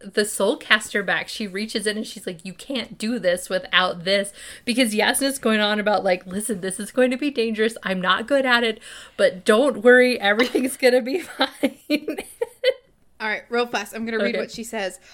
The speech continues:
Speaker 2: "I'm going to have to soul cast your blood to purify it. It will be dangerous, extremely dangerous. I'm not good with flesh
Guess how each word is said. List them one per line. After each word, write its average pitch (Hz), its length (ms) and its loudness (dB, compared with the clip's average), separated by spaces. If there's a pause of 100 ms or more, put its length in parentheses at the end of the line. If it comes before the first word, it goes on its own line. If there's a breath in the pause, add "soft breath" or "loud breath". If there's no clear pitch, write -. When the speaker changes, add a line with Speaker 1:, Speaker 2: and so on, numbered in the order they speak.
(180 loud breath)
Speaker 2:
"I'm 196 80 -12
going 202 220 -10
to 214 60 -12
have 233 200 -10
to 240 80 -12
soul 220 240 -12
cast 220 380 -18
your 226 100 -10
blood 196 300 -10
to 196 80 -12
purify 196 580 -14
it. - 240 -20 (260 soft breath)
It 240 160 -12
will 226 100 -12
be 233 180 -10
dangerous, - 720 -12 (100)
extremely 196 920 -10
dangerous. 180 720 -14 (320 soft breath)
I'm 202 180 -6
not 233 220 -8
good 233 240 -8
with 220 140 -8
flesh 185 500 -14